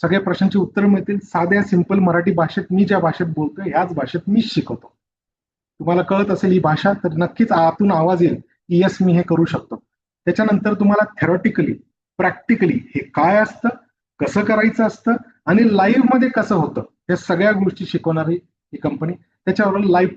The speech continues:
टाईम फ्रीचा सपोर्ट, ह्याचे पैसे आम्ही घेत नाही.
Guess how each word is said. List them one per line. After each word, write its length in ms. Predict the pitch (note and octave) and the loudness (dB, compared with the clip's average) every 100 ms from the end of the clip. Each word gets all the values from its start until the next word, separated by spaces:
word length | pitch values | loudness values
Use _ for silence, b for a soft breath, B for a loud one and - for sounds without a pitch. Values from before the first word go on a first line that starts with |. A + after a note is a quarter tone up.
| - | -2
टाईम 120 | G3+ - - _ _ _ _ _ - | -2 -2 -8 _ _ _ _ _ 0
फ्रीचा 280 | C4+ C4+ B3 | 2 2 0
सपोर्ट, 320 | F#3 - - | -2 -6 -10
ह्याचे 380 | - - E3+ G#3 | -14 -6 -2 -2
पैसे 360 | - F3 - | 0 0 0
आम्ही 240 | F#3+ F3 F#3+ | 0 0 0
घेत 360 | D3 D#3+ - | 0 -2 -4
नाही. 200 | F3+ D3+ | -8 -8